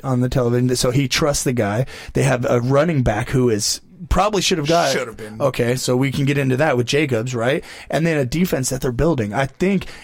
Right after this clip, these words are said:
Speaker 1: it's a good out. He won't go win fifteen games, but I think they get into the playoffs and they battle through if he goes. So I
Speaker 2: I
Speaker 1: don't
Speaker 2: think
Speaker 1: know.
Speaker 2: there's more chance if they're still in Oakland.
Speaker 1: I
Speaker 2: 'Cause
Speaker 1: think
Speaker 2: he's a Bay Area guy.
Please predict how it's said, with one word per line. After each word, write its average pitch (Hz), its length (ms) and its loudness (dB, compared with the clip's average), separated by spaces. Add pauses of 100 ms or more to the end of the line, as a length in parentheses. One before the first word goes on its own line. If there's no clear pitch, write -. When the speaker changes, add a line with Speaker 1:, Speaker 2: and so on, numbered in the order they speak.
Speaker 1:
it's 143 160 -2
a 143 40 2
good 139 200 0
out. 151 140 2
He 147 100 2
won't 156 320 0
go 147 160 4
win 139 320 0
fifteen 135 460 0
games, 131 320 0
but 123 100 2
I 131 80 0
think 147 160 0
they 127 100 0
get 143 180 -4
into 185 160 2
the 131 120 -2
playoffs 156 500 0
and 123 100 2
they 107 100 0
battle 123 460 0
through 165 420 0
if - 120 0
he 143 100 0
goes. 110 380 -2
So - 200 0
I - 20 6
Speaker 2:
I 135 140 4
Speaker 1:
don't 127 120 2
Speaker 2:
think 120 100 0
Speaker 1:
know. 190 60 4
Speaker 2:
there's 180 180 2
more 175 160 -2
chance 185 300 -2
if 170 80 -12
they're 165 140 -4
still 170 240 -4
in 165 80 -4
Oakland. 120 360 -8
Speaker 1:
I 131 200 0
Speaker 2:
'Cause 131 100 0
Speaker 1:
think 202 140 2
Speaker 2:
he's 185 120 -2
a 175 60 -2
Bay 214 180 2
Area 220 260 2
guy. 127 260 -2